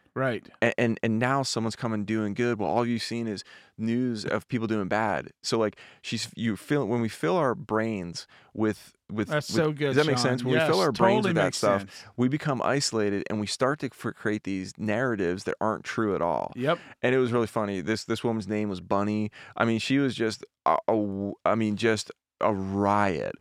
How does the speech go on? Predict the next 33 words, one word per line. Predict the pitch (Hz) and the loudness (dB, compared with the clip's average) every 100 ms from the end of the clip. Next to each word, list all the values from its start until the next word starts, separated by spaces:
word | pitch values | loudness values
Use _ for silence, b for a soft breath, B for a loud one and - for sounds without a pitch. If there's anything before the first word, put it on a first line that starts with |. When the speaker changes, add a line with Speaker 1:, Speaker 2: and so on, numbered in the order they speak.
| - 131 | -10 -4
Speaker 1:
Right. | 139 131 | -2 0
Speaker 2:
And, | 104 107 104 | 2 4 4
uh, | |
I | 95 92 | 4 4
remember | 101 107 104 101 | 4 2 2 2
I | 95 82 | 2 0
went | 104 104 | 0 2
over, | 104 101 | 2 2
I | 98 | 2
wound | 101 104 | 2 0
up | 95 | 0
doing, | 104 98 | 0 0
like, | 95 80 | -2 -4
Thanksgiving | - 95 - - 107 113 110 | -4 -4 -4 -2 0 0 0
over | 110 110 | 0 0
her | 110 110 | 0 0
house | 107 104 | 0 -2
before | 107 - 107 104 104 98 - | -6 0 2 2 2 2 0
and | 98 | -2
was, | 92 B B 117 | -4 B B -4
and | 117 117 | 0 2
what | 113 | 2
happened | 123 160 113 | 0 -2 0
is | 101 98 | 0 0
over | 101 95 | -2 -4
time, | - 131 117 - B B | -4 -4 -4 -8 B B
you | 113 | -2
just | 123 139 - | 0 -2 0
saw | 120 123 | 0 2
this | 120 101 | 0 -4
change | - - - 110 107 98 90 - | -6 -6 -2 -2 -2 -4 -6 -4
when | 101 | -4
somebody | 98 113 117 120 117 | -2 -2 0 0 0